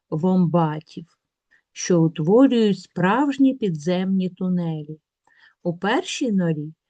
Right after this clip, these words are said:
сховалося вісімнадцять тваринок, у другій — шістнадцять. Згодом у першій норі сховалося ще дев'ять тваринок, а в другій — ще п'ятнадцять.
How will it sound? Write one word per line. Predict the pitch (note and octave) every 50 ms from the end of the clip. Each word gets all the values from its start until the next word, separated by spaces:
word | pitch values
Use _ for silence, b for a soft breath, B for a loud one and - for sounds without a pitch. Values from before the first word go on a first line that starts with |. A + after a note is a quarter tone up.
| _ _ _
сховалося | _ - - - D#3+ D3+ D#3 D#3 D#3 E3+ G3 A3 B3+ D4 C#4+ - E4+ E4
вісімнадцять | D#4 D#4 D4 - - F#4 F4+ D#4 A3+ F#3+ E3+ D#3+ E3 E3 - E3+ E3 -
тваринок, | - E3 E3 D#3 D#3 D#3 D#3 D3+ D3+ - D#3+ D#3 _ _ _ _ _ b b b b b b _
у | - F3 E3
другій — | C#3+ - D#3 D#3 E3+ G#3+ C#4+ D#4 C4+ A3 E3 D3 C#3+ _ _ _ _ _ _ _ _
шістнадцять. | - - - F#3+ G#3+ C4+ C4+ - - F#3 D#3+ D3+ D3 D3+ - _ - - _ _ _ _ _ _ _ _ _ _ _ _ _ _ _ -
Згодом | E3+ D#3+ - D#3 F#3+ A3+ D4 F4 C#4 A#3+ F#3+ E3+ E3 E3+ - _ -
у | - G3+ G3
першій | - C4 D4+ F4 E4 - - - E4
норі | D4+ D4 C#4+ C#4+ C4+ D4 D#4+
сховалося | D#4+ - - - C#4 C4+ - C4 C4+ D4 D#4 D4+ D4+ C#4+ C#4+ - D4+ D4
ще | C4+ - - - - C4+ C4 C#4 D#4+ F4+ D#4
дев'ять | A#3 G#3+ A#3+ B3+ C4+ C4+ B3+ B3+ B3 _
тваринок, | - G#3 A3+ A3 G3 F#3 F3 E3+ D#3+ D#3+ D#3 D#3 _ - _ _ B B B B B B B B
а | - D#3 D#3
в | D#3 D#3 D#3
другій — | - E3+ G#3 C#4+ E4+ D4 A#3+ F3 D3+ - _ _ _ _ _ _
ще | - - - - F3+ G3 A3+
п'ятнадцять. | - E4 D#4 C4 - - E3 D#3 D3+ D3+ D3 - - F#3 E3